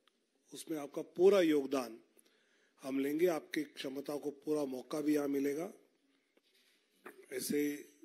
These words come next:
सीमा कुशवाहा जी जो एक परिचित नाम है, और मैं मानता हूँ कि जब आदरणीय मोदी जी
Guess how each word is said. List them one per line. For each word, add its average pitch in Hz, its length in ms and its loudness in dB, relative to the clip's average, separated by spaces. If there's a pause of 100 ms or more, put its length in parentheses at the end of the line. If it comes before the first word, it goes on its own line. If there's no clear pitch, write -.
(100)
सीमा 135 440 -6
कुशवाहा 139 420 -6
जी 147 220 -4 (1160)
जो 131 80 -16
एक 117 60 -18
परिचित 131 500 -12
नाम 139 300 -4
है, 143 80 -4
और 139 160 -4
मैं 131 140 -8
मानता 123 380 -10
हूँ 139 100 -6
कि 135 140 -10
जब 139 240 -6
आदरणीय 135 380 -8
मोदी 127 340 -6
जी 131 260 -12